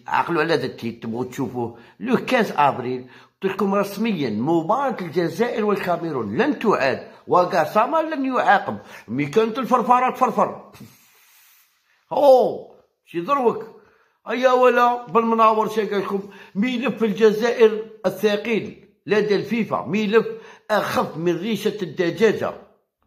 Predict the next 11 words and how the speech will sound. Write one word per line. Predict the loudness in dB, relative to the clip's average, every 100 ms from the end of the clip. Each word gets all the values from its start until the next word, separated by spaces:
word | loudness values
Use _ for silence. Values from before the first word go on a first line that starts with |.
| _ _ _ _ _ _ _ _
تبغوا | -12 -10
كيما | -6 0 2
راك | 0
نتوما. | -6 -10 -10 -16 _ _ _ _ _ _ _ _ _ _ _ _ _ _ _ _ _ -14
وزاد | -2 -2 0
خرج | -2 -4 -4
لكم | -4 -2
ذاك، | -2 -2 -4 -6 -16 _ _ _ _
هذاك | -4 -4 -2
الحلاق، | 0 0 2 0 -2 -10 -20 _ _ _ _ _
حلقكم، | -6 -2 0 0 0 -4